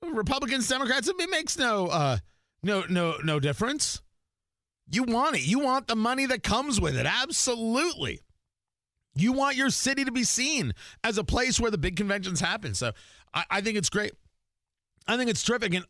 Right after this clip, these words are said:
all the Democrats are gonna be, uh, be heading there. And yes, you're gonna get Pete Buttigieg,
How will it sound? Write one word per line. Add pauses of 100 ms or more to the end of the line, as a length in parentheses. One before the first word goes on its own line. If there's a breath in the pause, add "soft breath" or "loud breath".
all
the
Democrats
are
gonna
be,
uh, (300 soft breath)
be
heading
there. (2000)
And
yes,
you're
gonna
get
Pete
Buttigieg,